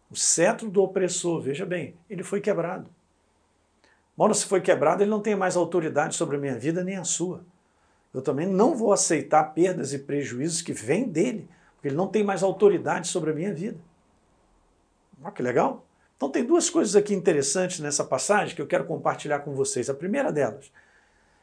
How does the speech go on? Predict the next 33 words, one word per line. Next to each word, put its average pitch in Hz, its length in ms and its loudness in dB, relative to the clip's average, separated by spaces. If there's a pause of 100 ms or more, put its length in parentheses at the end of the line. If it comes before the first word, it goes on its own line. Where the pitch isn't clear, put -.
(100)
veja 202 220 0
bem 233 160 2
aqui, 175 180 2
ó. 127 140 2 (420)
"O 220 120 -8
povo 311 340 6
que 277 80 2
andava 196 340 12
em 156 120 2
trevas 175 500 6
viu 190 220 4
grande 170 320 4
luz, 165 640 0 (960)
e - 80 -4
aos 185 240 8
que 208 140 2
viviam 202 640 6
na 240 140 6
região 185 600 8
da 202 120 8
sombra 247 520 2
da 208 160 2
morte." 131 360 -2
Essa 127 180 0
é - 20 2
a - 20 -6
primeira. 127 540 -6 (340)
Duas 175 300 0
coisas 170 260 4
interessantes. - 720 -4 (800)
"Resplandeceu-lhes 165 1200 6
a 156 60 0
luz." 135 480 -12